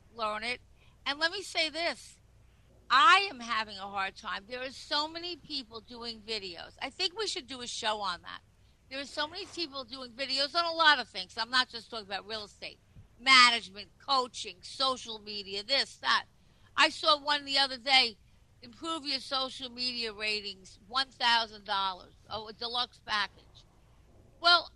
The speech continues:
how do you know these people are any good? What are their credentials? And I think the public, I think that the real estate industry has not done a good job in really educating the public on what we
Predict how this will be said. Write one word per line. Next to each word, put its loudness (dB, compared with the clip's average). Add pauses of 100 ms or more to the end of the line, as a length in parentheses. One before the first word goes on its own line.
how 2
do -6
you -2
know -4
these -6
people -14
are -4
any -8
good? -10
What -2
are -10
their -2
credentials? -8 (420)
And -2
I 0
think -8
the -14 (160)
public, -6 (580)
I 0
think -6
that -6
the -16
real -6
estate -8
industry -12
has -10 (100)
not 4 (160)
done -16 (840)
a -8
good -4
job -4 (600)
in -2 (140)
really -2 (720)
educating -6
the -14
public -8 (180)
on -6
what -2
we -16